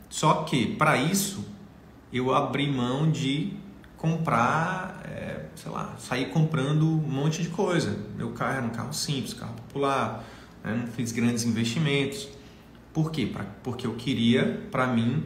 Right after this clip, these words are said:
a riqueza maior do que o dinheiro é a riqueza de qualidade de vida, né? Então, perceba a diferença, perceba a diferença.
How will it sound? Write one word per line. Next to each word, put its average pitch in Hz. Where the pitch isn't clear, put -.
a 123
riqueza 127
maior 127
do 156
que 120
o 127
dinheiro 120
é 113
a 113
riqueza 117
de 139
qualidade 117
de 160
vida, 175
né? -
Então, 131
perceba -
a -
diferença, 127
perceba 131
a -
diferença. 104